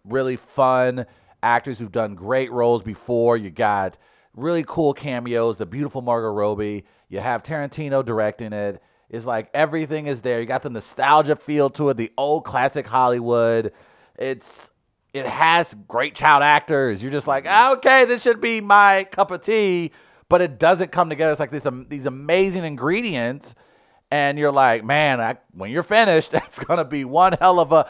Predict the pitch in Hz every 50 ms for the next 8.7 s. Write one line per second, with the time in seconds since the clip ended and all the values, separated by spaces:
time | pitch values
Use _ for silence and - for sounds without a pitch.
0 | - - - - 185 233 262 269 302 302 302 285 233 285 269 294 311 311 302 -
1 | 175 151 139 113 - - _ _ - 143 131 202 220 240 247 220 196 180 - -
2 | 233 247 254 220 - - 240 262 269 277 214 226 220 254 269 254 247 269 262 -
3 | 196 240 294 311 254 - - - _ _ _ _ _ _ _ - 127 131 160 170
4 | 165 156 143 131 190 233 233 - 208 190 175 180 185 185 165 165 165 151 143 135
5 | - - _ _ _ - 214 220 247 269 254 247 247 254 269 269 254 226 175 143
6 | 123 110 - _ _ _ _ _ _ _ _ - - 208 180 151 139 131 143 170
7 | 202 220 220 226 226 214 196 202 202 202 - 202 202 185 143 139 185 180 175 175
8 | 175 170 156 151 147 135 123 95 76 67 - - 135